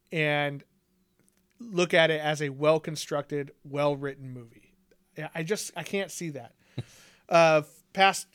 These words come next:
Speaker 1: uh, former guest of Nerds with Friends, Luke Gygax, son of Gary Gygax, inventor of D V D,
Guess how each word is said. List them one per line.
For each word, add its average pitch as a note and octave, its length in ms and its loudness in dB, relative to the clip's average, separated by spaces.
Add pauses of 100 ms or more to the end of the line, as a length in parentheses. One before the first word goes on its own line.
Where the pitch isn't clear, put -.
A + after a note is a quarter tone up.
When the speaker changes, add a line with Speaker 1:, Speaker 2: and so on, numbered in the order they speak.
(120)
Speaker 1:
uh, D3 460 0 (100)
former G3 260 -2
guest F3 240 0
of D3+ 300 -4
Nerds E3 180 -2
with D3+ 120 -8
Friends, D#3+ 340 -4
Luke D#3+ 240 -6
Gygax, D3 480 -4
son D3+ 240 -2
of C3+ 260 -6
Gary D#3 260 -2
Gygax, C3 440 -8
inventor C3+ 280 -8
of C3 120 -8
D C#3+ 100 -6
V C3+ 100 -8
D, C3 60 -14